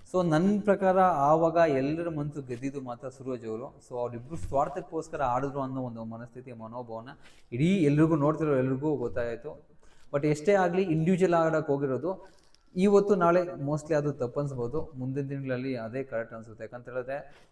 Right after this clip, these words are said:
ಒಂದಲ್ಲ ಒಂದು ಟೈಮ್ Bigg Boss-ಅಲ್ಲಿ ನಮ್ಮ ಪರವಾಗಿ ನಾವೇ ನಿಂತ್ಕೊಬೇಕು, ಆ ಒಂದು ಕೆಲಸ ಮಾಡಿರೋದು. ಅದು ಕೂಡ ಆಚೆ ಎಲ್ಲ ಆಟ ನೋಡ್ಕೊಂಡು ಹೋಗಿರುವಂಥ ನಮ್ಮ ರಿಷಾ ಅವರು ಮತ್ತೆ ರಘು ಅವರು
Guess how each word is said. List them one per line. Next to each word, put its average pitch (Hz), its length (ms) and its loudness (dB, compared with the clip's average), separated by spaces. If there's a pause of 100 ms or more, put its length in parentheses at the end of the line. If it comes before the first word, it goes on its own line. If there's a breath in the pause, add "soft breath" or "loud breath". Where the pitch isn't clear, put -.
ಒಂದಲ್ಲ 135 300 0
ಒಂದು 143 180 0
ಟೈಮ್ 139 180 -2
Bigg 117 120 -4
Boss-ಅಲ್ಲಿ 131 600 -4
ನಮ್ಮ 135 320 -4
ಪರವಾಗಿ 156 440 2
ನಾವೇ 143 340 2
ನಿಂತ್ಕೊಬೇಕು, 113 720 -10
ಆ 127 120 2
ಒಂದು 143 200 2
ಕೆಲಸ 135 240 -6
ಮಾಡಿರೋದು. 131 440 -2
ಅದು 127 200 -2
ಕೂಡ 139 160 -6
ಆಚೆ 131 420 -4
ಎಲ್ಲ 135 160 -2
ಆಟ 131 420 -4
ನೋಡ್ಕೊಂಡು 127 380 -10
ಹೋಗಿರುವಂಥ 120 460 -12
ನಮ್ಮ 127 360 -12
ರಿಷಾ 110 260 -12
ಅವರು 123 160 -6
ಮತ್ತೆ 113 240 -16
ರಘು 110 240 -8
ಅವರು 123 320 -10